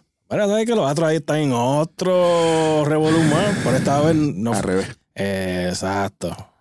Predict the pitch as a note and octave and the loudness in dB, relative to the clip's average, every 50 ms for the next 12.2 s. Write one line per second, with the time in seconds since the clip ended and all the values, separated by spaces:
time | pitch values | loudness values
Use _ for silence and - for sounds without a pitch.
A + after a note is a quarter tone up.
0 | _ - F2 E2 D#2+ - - F2 F2 - _ - - - - _ _ _ _ _ | _ -10 -10 -8 -8 -6 -8 -8 -8 -10 _ -18 -20 -20 -20 _ _ _ _ _
1 | - - F#2+ F2+ F#2 G2+ A2+ B2 B2+ B2+ B2+ B2+ A#2 G#2+ G2+ G2+ G#2 A2 A#2+ C#3 | -14 -8 -4 -2 -2 0 0 0 0 0 0 0 0 0 0 0 0 0 0 -2
2 | C3+ C3 C3 C3 B2+ B2+ B2 B2 A#2 A2+ G#2+ G2+ F#2 F#2 - - F#2+ A2 B2+ C3 | -2 -2 -2 -4 -4 -4 -4 -4 -4 -4 -4 -6 -6 -6 -8 -6 -4 -4 -4 -2
3 | B2 B2 A#2 B2+ B2+ C#3+ D#3 E3+ E3+ F3+ G#3+ C4 G3+ D3 - _ - - - - | -2 -2 -2 -2 0 0 0 0 0 0 0 0 -2 -2 -4 _ -18 -18 -14 -14
4 | - - - F#2 F#2 F#2+ F#2 F#2+ A2 G2 F2 E2+ F2+ F#2+ F#3 - G#2+ - A2 A2+ | -12 -10 -8 -6 -6 -6 -6 -4 -4 -4 -4 -4 -4 -4 -2 -2 -2 -2 -2 -2
5 | C#3+ G#3 F3+ D#3 C#3 D3+ C#3+ D#3+ E3 D#3+ C#3 D#3 G3 G#3+ G3 - _ _ _ _ | 0 0 0 0 0 -2 -2 0 0 0 0 0 -2 -2 -4 -8 _ _ _ _
6 | _ _ _ _ _ _ _ _ _ _ _ _ - A#2+ B2 - - D#3 C#3+ - | _ _ _ _ _ _ _ _ _ _ _ _ -6 -6 -6 -2 -2 -2 -2 0
7 | - D#3+ D#3+ D3 C3+ A#2+ A2 G#2+ - - - A#2+ C3+ D3 C#3 C3 C3 A#2+ A2+ A2 | 0 -2 -2 0 0 -2 -4 -4 -6 -6 -4 -2 -2 -2 -2 -2 -2 -2 -2 -4
8 | - - A#2 G#2 F#2+ G2+ A2+ B2+ C#3 C#3 C#3+ C#3 B2 G#2+ G2+ G2+ G2+ G#2 G#2 G2 | -4 -4 -2 -2 0 0 0 0 0 0 0 0 0 0 0 0 0 0 0 -2
9 | - - F#2 F2+ - - - - - _ _ _ _ _ _ _ _ _ _ _ | -2 -4 -6 -6 -8 -10 -16 -20 -20 _ _ _ _ _ _ _ _ _ _ _
10 | _ _ _ _ _ _ _ _ _ - C#3 C#3 - D#3 E3+ F#3 F3+ - - G#2 | _ _ _ _ _ _ _ _ _ -8 -6 -4 -2 0 0 0 0 -2 -2 -2
11 | A2+ B2+ C#3+ D3+ D#3+ D3 - D3+ D3 C#3+ C#3 B2+ B2+ B2+ B2+ C#3 B2+ - A2+ G2 | 0 2 2 2 2 2 0 0 0 0 2 2 2 2 0 -2 -2 -2 -2 -2
12 | F2+ F2+ F2 E2+ | 0 -2 -2 -4